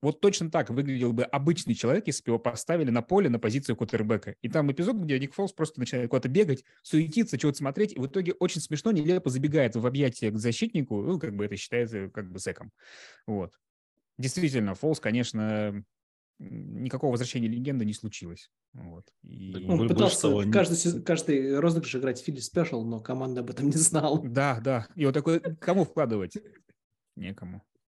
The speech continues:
Speaker 2: Вы заметили, что Ник Фолс, он просто, э,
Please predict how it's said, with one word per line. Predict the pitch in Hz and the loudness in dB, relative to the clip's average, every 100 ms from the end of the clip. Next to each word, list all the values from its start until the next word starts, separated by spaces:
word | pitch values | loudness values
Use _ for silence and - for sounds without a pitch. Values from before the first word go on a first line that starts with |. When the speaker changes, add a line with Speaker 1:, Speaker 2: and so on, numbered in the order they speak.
| _ _ _ _ _ _ - | _ _ _ _ _ _ -6
Speaker 2:
Вы | 98 | -2
заметили, | 98 131 190 131 | 0 0 0 -2
что | - 107 | 0 2
Ник | 107 - | 0 -2
Фолс, | - 113 123 - | -2 0 0 -2
он | 95 98 - _ _ _ | -2 -2 -8 _ _ _
просто, | 113 107 - 95 | -4 -4 -4 -4
э, | 90 87 90 95 98 101 | -4 -4 -6 -8 -10 -12